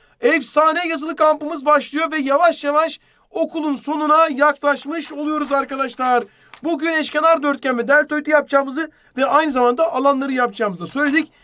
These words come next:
ve konumuza başlayalım demeden önce ve de bizi YouTube kanalları arasında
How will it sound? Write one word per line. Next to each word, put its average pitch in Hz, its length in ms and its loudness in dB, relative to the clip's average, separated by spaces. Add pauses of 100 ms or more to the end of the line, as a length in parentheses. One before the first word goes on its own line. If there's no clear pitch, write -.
(180)
ve 294 160 -2
konumuza 294 500 0
başlayalım 277 580 0
demeden 294 300 0
önce 262 340 -2 (360)
ve 311 160 -2
de 294 200 0
bizi 247 500 2
YouTube 311 260 -2
kanalları 262 420 2
arasında 214 460 0